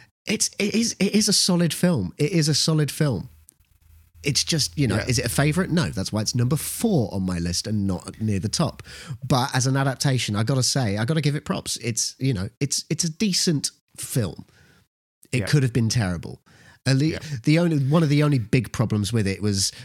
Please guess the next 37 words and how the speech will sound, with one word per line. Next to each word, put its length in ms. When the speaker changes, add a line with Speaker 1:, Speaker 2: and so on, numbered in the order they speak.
Speaker 1:
uh, 140
there's 180
a 40
scene 280
in 80
the 60
trailer 440
where 380
she 180
gets 240
the 80
two 240
guns 320
and 100
you're 80
like, 120
"Oh, 160
it's 160
Lara 260
Croft 360
with 100
her 100
two 220
guns." 320
And 100
she's 160
like, 220
"I'll 140
take 320
both." 320
Speaker 2:
Yeah. 280
Speaker 1:
That's 240
actually, 680
like, 200
a, 100
a 80
mid-credits 840